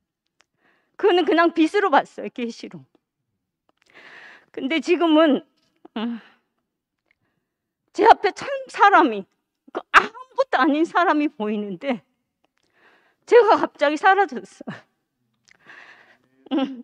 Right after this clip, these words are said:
지금까지 알던, 근데 모든 것이 사라졌어요.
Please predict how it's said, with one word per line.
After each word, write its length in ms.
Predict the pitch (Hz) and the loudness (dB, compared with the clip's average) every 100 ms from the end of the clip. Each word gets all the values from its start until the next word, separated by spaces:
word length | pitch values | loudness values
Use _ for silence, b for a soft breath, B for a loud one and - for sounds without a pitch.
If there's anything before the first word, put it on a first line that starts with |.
| _ | _
지금까지 500 | 349 330 370 370 302 | -4 -2 4 6 6
알던, 580 | 285 285 269 370 254 208 _ _ _ _ _ _ _ _ _ _ _ _ _ _ | 2 0 -2 -4 -4 -8 _ _ _ _ _ _ _ _ _ _ _ _ _ _
근데 260 | - 403 480 | -2 6 6
모든 480 | 392 403 494 571 554 | 8 10 12 10 6
것이 200 | 392 269 | 4 -2
사라졌어요. 640 | 285 339 311 208 - 233 | -6 -6 -8 -12 -20 -20